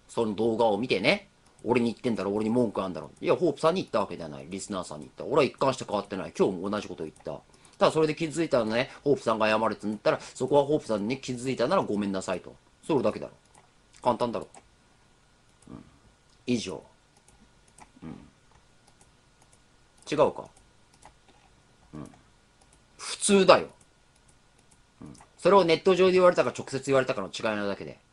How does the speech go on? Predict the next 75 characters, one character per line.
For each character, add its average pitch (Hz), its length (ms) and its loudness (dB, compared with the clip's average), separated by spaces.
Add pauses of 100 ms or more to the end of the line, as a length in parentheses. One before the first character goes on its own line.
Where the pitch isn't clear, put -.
(1500)
俺 147 160 6
は 143 60 6
ネ 143 80 4
ッ 143 100 -2
ト 180 100 4
上 185 160 6
で 190 60 0
も 143 100 -2
そ 113 120 -6
れ 110 40 0
は 107 300 0
詫 104 140 0
び 117 100 -8
入 110 100 -6
れ 104 60 -6
て 107 80 -6
ん 82 60 -8
だ 67 80 -12
か - 100 -20
ら。 - 60 -20 (1300)
そ 190 80 0
う - 20 4
だ 104 60 2
ろ？ 131 160 -4 (160)
そ 151 140 -2
れ 139 60 2
で 156 100 -2
気 165 100 -6
づ 180 140 -2
い 208 80 0
た 175 100 4
ら 110 80 -2
す 139 140 -2
い - 20 2
ま 127 140 2
せ 120 100 -4
ん。 87 100 -8 (840)
俺 151 140 0
は 131 40 6
言 117 80 0
っ - 40 -18
て - 120 -8
る 101 100 -6
よ。 78 60 -14 (640)
今 226 100 8
日 143 60 2
も 104 60 -4
そ 98 140 -10
う - 40 -10
だ - 60 -18
よ。 - 60 -20 (1300)
同 120 220 -2
じ。 78 240 -14 (720)
う - 40 -16
ん。 - 200 -20 (760)
何 151 220 2
か 131 80 4
一 123 120 0
貫 143 220 2
性 147 140 2
が 139 80 4
な 143 120 2
い 143 40 2
ん 135 40 0
だ 120 60 0
っ 104 60 -12
た 117 80 -2
ら 104 340 0
言 101 80 -8
っ - 40 -20
て 107 100 -8
く 104 60 -6
だ 101 100 -4
さ 131 200 0
い。 170 80 -10